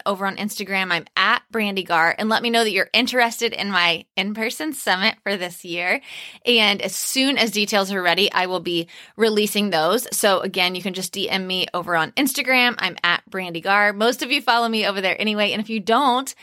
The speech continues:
you should be, because we have so much fun over on Instagram. I answer all of my own D Ms, and we have a blast. Um, I, I'm in my D Ms a lot. <laughs> And so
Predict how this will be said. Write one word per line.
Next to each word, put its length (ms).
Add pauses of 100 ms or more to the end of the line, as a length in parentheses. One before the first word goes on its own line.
(220)
you 160
should 240
be, 220
because 340
we 120
have 140
so 320
much 220
fun 200
over 180
on 100
Instagram. 580 (460)
I 120
answer 400
all 160
of 100
my 160
own 160
D 220
Ms, 340
and 160
we 120
have 440
a 140
blast. 880 (360)
Um, 480
I, 200
I'm 100
in 100
my 140
D 120
Ms 300 (540)
a 80
lot. 340
<laughs> 40
And 360
so 460